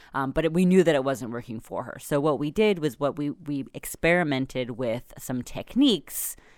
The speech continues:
to play with, because it did take some time to play with some different things a-, as that time approached every quarter.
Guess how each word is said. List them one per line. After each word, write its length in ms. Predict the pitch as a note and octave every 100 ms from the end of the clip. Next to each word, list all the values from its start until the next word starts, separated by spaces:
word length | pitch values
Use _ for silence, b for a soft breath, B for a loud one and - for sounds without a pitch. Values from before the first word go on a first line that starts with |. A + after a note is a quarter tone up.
| b
to 80 | E3+
play 440 | - - F#3+ F#3
with, 480 | E3+ C3+ B2+ F#3+ - -
because 260 | C#3+ C3+
it 100 | B2+
did 160 | C3+ B2+
take 220 | C3 C3
some 160 | - D3
time 320 | D3 A#2+ D#3
to 100 | -
play 240 | - B2+
with 160 | A#2 -
some 160 | C3
different 320 | B2+ A#2 C#3 D3
things 360 | B2+ D3 - b b b b b b _ _ -
a-, 140 | C3 - -
as 300 | D3 C#3 B2+
that 200 | C#3 -
time 460 | - D3 C#3+ C#3
approached 560 | A2+ - C#3+ A2+ - -
every 240 | A#2+ G#2+
quarter. 440 | - F#2+ F2 -